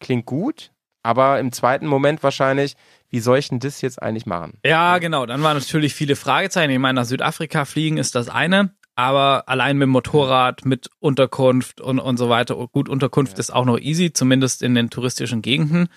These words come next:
Speaker 1: Ja.
Speaker 2: Und, ähm, ja, dann hab ich die halt nochmal gefragt, ich so, Leute, meint ihr das ernst, dass ihr mir helft? Und dann haben die gesagt, ja, klar. Ähm, und dann haben wir einen längeren, ähm, Skype-Call gemacht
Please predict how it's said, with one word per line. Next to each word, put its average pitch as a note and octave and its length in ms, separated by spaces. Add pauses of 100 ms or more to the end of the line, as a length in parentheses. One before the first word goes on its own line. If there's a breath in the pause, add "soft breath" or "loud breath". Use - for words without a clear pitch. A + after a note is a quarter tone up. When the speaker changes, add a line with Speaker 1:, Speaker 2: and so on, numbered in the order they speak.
(560 soft breath)
Speaker 1:
Ja. B2 240
Speaker 2:
Und, B2 360
ähm, A#2+ 540 (460)
ja, C#3 120
dann A#2+ 180
hab C3 140
ich - 240 (240)
die C#3+ 80
halt D3 120
nochmal D3+ 240
gefragt, C#3 380
ich C#3 60
so, C#3 80
Leute, B2+ 240
meint B2 200
ihr A#2 80
das A2+ 200
ernst, D3+ 560 (640)
dass B2+ 200
ihr D#3+ 60
mir C3+ 160
helft? B2+ 420
Und C3 100
dann A#2+ 60
haben C3+ 120
die C3 60
gesagt, B2 320
ja, C#3 180
klar. F#3 400 (500)
Ähm, C#3+ 800
und C#3 100
dann C3+ 140
haben C3 160
wir C3+ 420 (320)
einen C3+ 160
längeren, C#3 640
ähm, B2 460
Skype-Call A#2+ 540
gemacht - 380